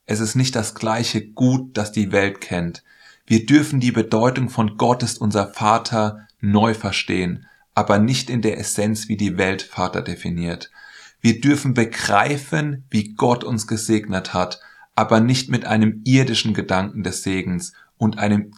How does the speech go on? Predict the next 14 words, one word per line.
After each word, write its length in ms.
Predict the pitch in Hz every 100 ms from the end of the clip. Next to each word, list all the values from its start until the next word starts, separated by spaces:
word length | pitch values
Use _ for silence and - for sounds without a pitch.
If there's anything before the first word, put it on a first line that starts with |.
| -
irdischen 580 | 127 143 127 113 113
Gedanken 440 | 107 104 98 104 -
des 200 | 95 -
Gebens. 680 | 95 90 85 85 82 - _ _ _ _ _ _ -
Gott 440 | - 135 151 - -
hat 160 | 107
uns 340 | - 95 - _ -
alles 380 | 117 131 135 -
gegeben 840 | 123 127 113 113 110 110 107 - -
und 200 | 113 107
wenn 160 | 107
er 160 | 113 110
uns 220 | 117 107
das 320 | 95 98 -